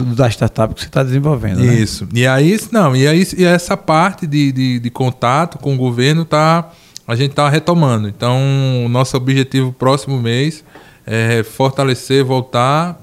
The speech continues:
Speaker 2: e trazer as, as, as soluções e proposições que a gente tem. Pra, até pro-, projetos atrelados, né?
Speaker 1: Boa, boa. Antes da gente terminar, eu faço uma pergunta ainda bem focada a, ao projeto em si,
Speaker 2: Uhum.
Speaker 1: não é da startup. Eu falo isso porque eu fe-, eu sempre fico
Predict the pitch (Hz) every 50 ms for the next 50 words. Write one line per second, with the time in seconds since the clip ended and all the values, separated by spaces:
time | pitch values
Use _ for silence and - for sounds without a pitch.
0 | 123 120 123 117 - 131 131 127 120 117 120 127 135 135 127 - - - - -
1 | 120 120 120 123 120 120 117 - - - - - 113 - - 123 120 127 123 -
2 | - 120 127 131 131 - - 131 - 135 135 123 - - 123 123 - - 135 139
3 | 139 - - 117 107 - - - - - - - - - 131 139 147 160 - -
4 | 151 143 - 185 196 190 - 233 240 220 220 - 202 214 202 160 180 180 180 175
5 | 180 175 - 196 202 180 139 123 135 139 135 127 - 117 127 143 - - - 131
6 | 123 117 120 113 107 101 98 - - - - 110 110 - - - - - - -
7 | - - - - - - - 233 220 - - 214 214 208 - 202 170 156 139 135
8 | 135 139 151 165 160 139 120 117 - - 160 151 - 165 143 - 156 147 143 156
9 | 147 156 147 143 143 135 151 170 - - - 160 139 - - - 135 131 143 160
10 | 160 160 180 170 - - - - - - 135 139 151 160 175 180 185 185 208 -
11 | - - 143 147 151 151 147 139 - 147 143 127 107 107 127 131 135 - 180 190
12 | 175 - - - - 110 95 90 87 90 113 113 110 101 107 104 107 113 117 120
13 | 113 113 117 113 120 120 110 - - - 120 117 - - 117 104 98 - - -
14 | 127 127 - - 160 160 156 147 151 151 - - - 180 156 - 170 165 185 160
15 | - 185 190 - - - 180 170 147 160 151 143 127 107